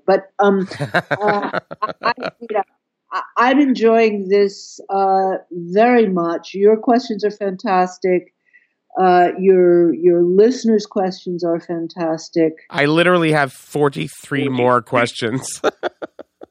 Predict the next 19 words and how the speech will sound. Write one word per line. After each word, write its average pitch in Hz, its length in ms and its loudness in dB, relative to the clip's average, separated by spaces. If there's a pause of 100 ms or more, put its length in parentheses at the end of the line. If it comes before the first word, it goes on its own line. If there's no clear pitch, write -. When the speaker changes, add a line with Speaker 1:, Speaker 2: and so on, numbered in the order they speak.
(340)
Speaker 1:
So - 340 -2
Speaker 2:
So, 214 340 0 (240)
yeah, 160 260 0
so 170 160 -2
we'll 175 220 0
have 214 180 0
to 226 80 -6
get 175 220 -4
you 165 60 -6
back 139 280 -2
on 135 200 -6 (260)
another 135 340 -4
Speaker 1:
If 120 60 -10
Speaker 2:
time. 123 400 0 (580)
Speaker 1:
if 311 200 0
you 339 120 4
want, 403 320 -2
I'm, 247 420 0
I'm, 240 440 0